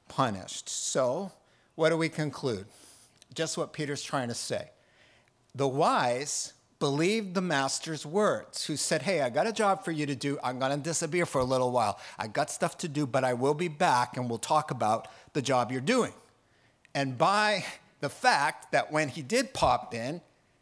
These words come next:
they were engaged in his business, their lifestyle evidenced their faith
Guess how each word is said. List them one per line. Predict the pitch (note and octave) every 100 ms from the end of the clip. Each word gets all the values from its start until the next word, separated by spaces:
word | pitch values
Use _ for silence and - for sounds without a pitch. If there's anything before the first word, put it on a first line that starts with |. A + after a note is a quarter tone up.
| _ -
they | D3+
were | E3 D#3+
engaged | D3+ C#3+ G#3+ C4 A#3 - D#3+
in | C#3
his | A2+ A#2+ -
business, | A#2+ B2+ - F#3 G#3+ - - - -
their | D3+ G3+ F#3+
lifestyle | C3+ C3+ F#3+ B3 B3 - - D#3+ D3+ D#3 - G3
evidenced | A3 G#3+ F#3 F#3 F3 - -
their | D3+ F3 G3 F#3 - _ _ _ _ _ _ _ -
faith | A#3+ G#3+ G#2+ - -